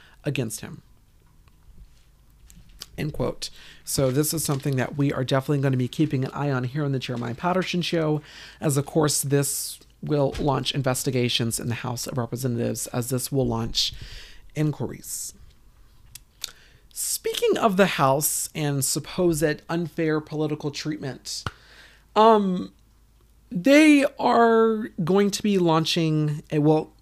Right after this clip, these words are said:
a committee has already been launched to investigate the government. This is something similar to, like, the church committee that took place back in the nineteen seventies. The difference between this is, is that the church committee in the nineteen seventies was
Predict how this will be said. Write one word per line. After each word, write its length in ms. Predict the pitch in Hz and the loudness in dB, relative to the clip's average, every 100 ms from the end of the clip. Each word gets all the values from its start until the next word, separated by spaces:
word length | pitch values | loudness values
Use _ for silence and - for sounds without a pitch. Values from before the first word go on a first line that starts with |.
| - | -10
a 80 | 143 | -8
committee 360 | 147 196 240 202 | -4 -2 0 0
has 180 | 202 - | -2 -4
already 220 | 170 165 | -2 -2
been 140 | 156 | -2
launched 420 | 135 127 - - | -4 -4 -4 -6
to 100 | - | -4
investigate 560 | 151 131 123 - 123 - | -4 -4 -6 -6 -6 -6
the 60 | 123 | -4
government. 440 | 123 117 120 - | -4 -4 -8 -2
This 180 | 151 160 | -2 -2
is 120 | 160 | 0
something 340 | 190 185 196 165 | 0 2 0 0
similar 380 | 185 165 156 156 | 0 0 0 -2
to, 140 | 151 | -2
like, 200 | 135 131 | -4 -2
the 100 | 131 | -4
church 340 | - 175 - | -2 -2 -2
committee 300 | - 151 143 | -2 -2 0
that 180 | 127 - | 0 -2
took 200 | - 135 | -6 -4
place 200 | 143 135 | -2 -2
back 260 | - 120 139 | -2 -2 -2
in 80 | 127 | -6
the 60 | |
nineteen 400 | 123 127 - 143 | -6 -8 -8 -10
seventies. 720 | 135 175 143 - - - - - _ _ _ _ _ _ _ _ _ - - - - - - | -6 -6 -6 -8 -10 -12 -14 -18 _ _ _ _ _ _ _ _ _ -16 -16 -18 -20 -20 -6
The 100 | 226 | 0
difference 360 | 202 440 480 415 | 6 6 6 4
between 320 | 311 254 240 | 2 2 2
this 200 | 202 180 | 2 2
is, 500 | 170 151 143 139 - - - - _ | 2 2 0 -6 -10 -14 -20 -20 _
is 140 | 208 190 | 0 4
that 300 | 190 190 - | 4 2 -4
the 160 | 196 220 | 2 2
church 400 | 220 - 440 - | 2 6 6 6
committee 360 | 294 233 220 214 | 0 2 2 0
in 100 | 185 | 4
the 80 | |
nineteen 280 | 185 - 208 | 6 8 6
seventies 440 | - 175 156 156 156 | 0 -2 0 -2 -2
was 140 | 156 | -4